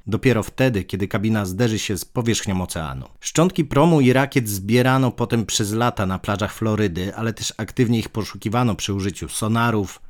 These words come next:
łodzi podwodnych, zdalnie sterowanych robotów i oczywiście nurków.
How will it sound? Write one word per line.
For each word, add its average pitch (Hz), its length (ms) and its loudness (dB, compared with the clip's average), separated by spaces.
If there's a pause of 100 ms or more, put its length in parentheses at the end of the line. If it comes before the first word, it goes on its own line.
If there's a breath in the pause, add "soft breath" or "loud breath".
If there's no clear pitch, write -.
łodzi 120 340 2
podwodnych, 98 840 -4
zdalnie 120 360 2
sterowanych 104 520 0
robotów 98 540 -4
i 101 60 0
oczywiście 104 440 -2
nurków. 101 520 -2